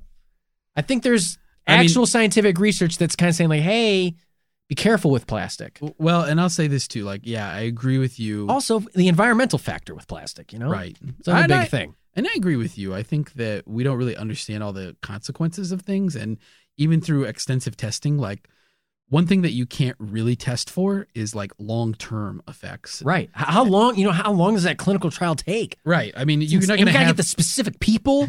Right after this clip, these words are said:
Speaker 2: <laughs> I mean, it's like you
Speaker 1: the sample size of that population.
Speaker 2: You'll never have, like, a hundred-year-long clinical trial.
Speaker 1: No.
Speaker 2: Which is really,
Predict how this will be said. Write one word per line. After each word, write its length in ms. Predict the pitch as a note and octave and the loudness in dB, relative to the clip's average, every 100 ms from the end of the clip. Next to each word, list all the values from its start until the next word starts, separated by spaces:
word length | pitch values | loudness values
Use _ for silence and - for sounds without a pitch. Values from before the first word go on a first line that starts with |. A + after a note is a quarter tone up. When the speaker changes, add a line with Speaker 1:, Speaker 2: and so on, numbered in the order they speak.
| D3+ | -2
Speaker 2:
<laughs> 120 | - | 2
I 80 | D#3+ | 4
mean, 140 | G#3 | 4
it's 100 | G3 | 4
like 180 | F3+ E3 | 4 4
you 80 | F3 | 4
Speaker 1:
the 60 | |
sample 400 | F#3 G#3 B3 C#4 | 4 4 2 4
size 380 | C4+ D4 C#4+ C#4+ | 2 2 2 2
of 20 | |
that 140 | C4 C4+ | 2 2
population. 680 | B3+ C#4 A3 A#3 C#4+ C3+ D#4 | 2 2 2 2 2 -2 2
Speaker 2:
You'll 140 | F3 | 4
never 200 | G3+ A3 | 4 4
have, 160 | F#3 E3 | 2 2
like, 120 | C#3 | 0
a 100 | G#2 | -2
hundred-year-long 800 | - C3+ C3 B2 F3+ G#2+ F#2+ F#2+ | -2 0 2 0 -2 -4 -4 -8
clinical 340 | - - F3 - | -8 -8 -8 -10
trial. 360 | - F#3 - | -12 -12 -4
Speaker 1:
No. 280 | G3 D#4 C4 | -2 0 2
Speaker 2:
Which 200 | D3 F3 | 2 4
is 120 | A#3+ | 4
really, 260 | G#3 C#4+ F#3+ | 4 4 2